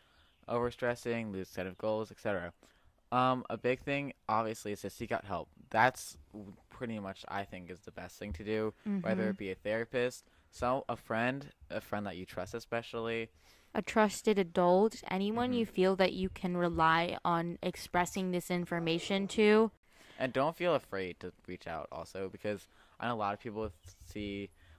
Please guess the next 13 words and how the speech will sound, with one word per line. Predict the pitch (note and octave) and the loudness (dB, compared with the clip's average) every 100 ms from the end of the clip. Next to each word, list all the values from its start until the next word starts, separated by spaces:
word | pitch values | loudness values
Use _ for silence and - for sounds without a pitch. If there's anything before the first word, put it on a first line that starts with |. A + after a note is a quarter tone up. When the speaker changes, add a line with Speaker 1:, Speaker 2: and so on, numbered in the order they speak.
| - | -8
Speaker 1:
like, | A2 - | -8 -4
going | G2 G2 | -4 -4
to | G2+ | -6
a | G2 | -8
therapist | F2+ F2+ G2 - | -8 -6 -8 -10
as, | F2+ - | -12 -12
like, | F2+ - - - _ _ _ F2+ G2 | -14 -16 -20 -20 _ _ _ -16 -14
you | F#2+ G2 G2+ F#2+ F#2 | -12 -10 -10 -12 -12
need, | F2+ F2+ F2 _ F2+ | -14 -16 -18 _ -16
like, | F#2 - | -16 -12
you | G2+ G2 | -10 -6
have | F#2+ - | -6 -6
problems, | G2+ A2 G#2 F2 E2+ E2+ | -2 0 -2 -8 -12 -14